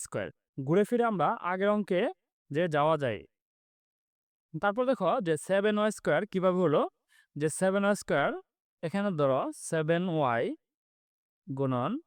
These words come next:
সেভেন ওয়াই। তাহলে যদি আমরা দেখো এই সেভেন আর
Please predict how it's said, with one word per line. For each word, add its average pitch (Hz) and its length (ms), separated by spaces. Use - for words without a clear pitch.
সেভেন 139 400
ওয়াই। 123 240
তাহলে 220 280
যদি 202 200
আমরা 185 180
দেখো 165 200
এই 214 80
সেভেন 175 320
আর 151 100